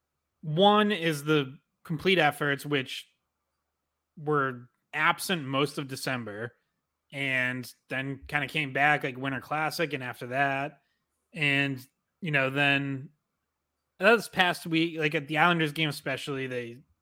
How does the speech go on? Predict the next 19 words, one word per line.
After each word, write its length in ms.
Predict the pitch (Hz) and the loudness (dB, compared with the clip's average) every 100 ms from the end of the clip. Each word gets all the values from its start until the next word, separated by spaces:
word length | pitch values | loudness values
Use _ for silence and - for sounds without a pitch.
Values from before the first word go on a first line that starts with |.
| _ | _
didn't 180 | - 135 | -12 -8
get 100 | 131 | -4
off 180 | 127 120 | -2 -2
to 100 | 147 | -4
a 40 | |
good 200 | 135 131 | -4 -6
start. 460 | - - 131 131 123 | -8 -4 0 0 -2
So, 380 | - 131 123 117 _ _ _ _ - | -6 -4 -4 -6 _ _ _ _ -4
you 80 | |
know, 120 | 160 143 | 0 4
now 200 | 147 196 | 6 8
you're 140 | 190 | 6
facing 320 | 170 165 170 | 2 0 -2
some 160 | 156 160 | -2 -2
of 60 | |
the, 100 | 156 151 - | -2 -4 -8
these 320 | 147 135 131 | -8 -6 -10
teams 540 | - 143 131 131 117 | -10 -8 -6 -8 -6
that 420 | 127 127 123 120 | 0 0 0 -4